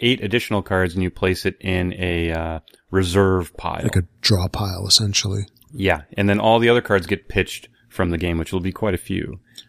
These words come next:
Speaker 1: especially in a two-player game.
Speaker 2: Oh, yeah. So, you know, when somebody plays, let's say, a number four,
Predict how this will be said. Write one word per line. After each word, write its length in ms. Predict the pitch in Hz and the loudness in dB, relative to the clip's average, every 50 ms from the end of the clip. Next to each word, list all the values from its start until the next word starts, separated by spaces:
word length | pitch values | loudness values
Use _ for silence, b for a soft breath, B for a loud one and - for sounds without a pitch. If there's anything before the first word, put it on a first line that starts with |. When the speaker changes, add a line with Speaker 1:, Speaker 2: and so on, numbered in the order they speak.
| B B _ - | B B _ -18
Speaker 1:
especially 400 | - - - - 82 - - 78 | -16 -8 -6 -6 -6 -6 -6 -8
in 60 | 80 | -6
a 60 | - | -6
two-player 360 | - - 85 - - 78 76 - | -4 -4 -4 -4 -4 -4 -6 -6
game. 280 | - - - - - - _ _ _ - - 127 | -6 -6 -6 -6 -8 -10 _ _ _ -10 -2 2
Speaker 2:
Oh, 140 | 135 120 | 2 2
yeah. 160 | 101 85 76 - - _ _ _ _ - - _ - - - - - - - | 2 0 -4 -10 -18 _ _ _ _ -20 -20 _ -20 -20 -20 -20 -20 -6 -2
So, 520 | 175 - - 127 123 120 117 110 104 b b b b b b b b b b _ | 2 4 4 6 6 6 4 2 0 b b b b b b b b b b _
you 80 | - 120 | -4 -2
know, 140 | 117 117 123 | 0 0 0
when 680 | 151 143 127 127 123 120 120 120 120 120 120 117 110 - - | 0 0 2 4 6 6 6 6 4 4 2 0 -4 -6 -4
somebody 400 | - - - 131 127 131 123 117 | 0 2 4 4 4 4 4 2
plays, 520 | 110 - - 131 127 120 120 120 113 104 110 | 0 -2 -2 0 2 4 4 4 4 2 0
let's 160 | 107 101 - | -2 -2 0
say, 500 | - 120 110 107 104 104 104 110 104 104 | 0 0 0 0 -2 -2 -4 -4 -4 -2
a 40 | 101 | 0
number 400 | 104 104 107 110 104 104 95 87 | 0 0 0 2 2 0 -2 -2
four, 760 | - - - - - 127 117 113 113 120 120 127 135 143 143 | -6 -10 -16 0 4 6 6 8 8 6 6 4 2 0 -2